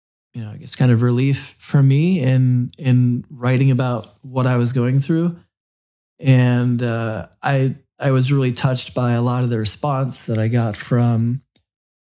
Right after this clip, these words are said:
friends and, uh, you know, strangers in some cases responding to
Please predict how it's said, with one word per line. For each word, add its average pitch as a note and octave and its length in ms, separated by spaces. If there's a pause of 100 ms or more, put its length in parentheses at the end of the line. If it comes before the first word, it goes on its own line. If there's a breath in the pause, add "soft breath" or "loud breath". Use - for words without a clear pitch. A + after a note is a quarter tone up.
(500)
friends C#3+ 680
and, A#2+ 600 (160)
uh, A#2+ 600
you F#3+ 80
know, B2 240 (720)
strangers C3+ 600
in B2 80
some C3 240
cases A#2+ 720
responding B2+ 840
to A#2 480